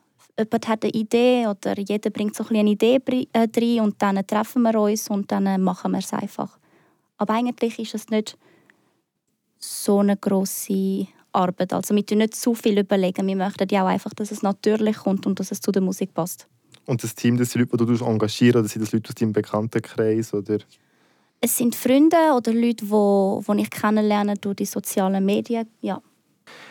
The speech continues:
Speaker 2: Also, und jetzt sind wir schon fast am Schluss wieder angelangt.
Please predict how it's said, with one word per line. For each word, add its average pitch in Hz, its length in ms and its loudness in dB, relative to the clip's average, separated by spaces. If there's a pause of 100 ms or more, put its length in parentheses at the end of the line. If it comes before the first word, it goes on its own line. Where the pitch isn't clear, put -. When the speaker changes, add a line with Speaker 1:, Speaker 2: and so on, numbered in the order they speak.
(140)
Speaker 2:
Also, 135 260 2
und 147 260 4 (160)
jetzt 165 140 4
sind 165 220 4
wir 127 60 4
schon 135 100 2
fast 151 180 4
am 123 80 8
Schluss 147 480 6
wieder 143 240 4
angelangt. 135 720 4